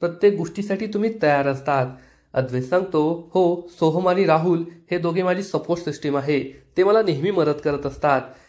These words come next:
लगेचच नैना विचारते, "राहुल कुठे गेलाय? तो दिसत नाहीये." अद्वैत सांगतो की त्याला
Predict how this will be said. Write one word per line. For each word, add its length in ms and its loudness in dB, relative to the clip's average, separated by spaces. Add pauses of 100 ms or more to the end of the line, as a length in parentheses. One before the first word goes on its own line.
(180)
लगेचच 440 -2
नैना 220 0
विचारते, 760 0
"राहुल 240 2
कुठे 280 2
गेलाय? 380 2 (160)
तो 80 2
दिसत 320 -4
नाहीये." 420 -2 (320)
अद्वैत 320 0
सांगतो 580 0 (220)
की 140 -4
त्याला 320 4